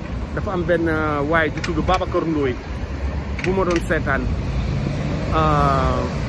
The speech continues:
Babacar Ndoye bu ma doon seetaan ci, euh, internet bi. Moom muy wax ne dafa am benn terrain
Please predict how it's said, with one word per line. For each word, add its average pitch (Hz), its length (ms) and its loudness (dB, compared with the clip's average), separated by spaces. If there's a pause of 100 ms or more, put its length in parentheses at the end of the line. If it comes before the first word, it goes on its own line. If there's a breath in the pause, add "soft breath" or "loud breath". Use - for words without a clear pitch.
(100)
Babacar 175 320 2
Ndoye 165 180 4
bu 147 120 0
ma 175 60 2
doon 165 200 2
seetaan 147 280 0 (1080)
ci, 175 320 2
euh, 160 200 2
internet 151 360 -2
bi. 113 140 -6 (1080)
Moom 175 220 4
muy 196 160 4
wax 185 240 2
ne 135 180 0 (920)
dafa 185 200 -2
am 185 120 2
benn 170 300 2
terrain 147 360 2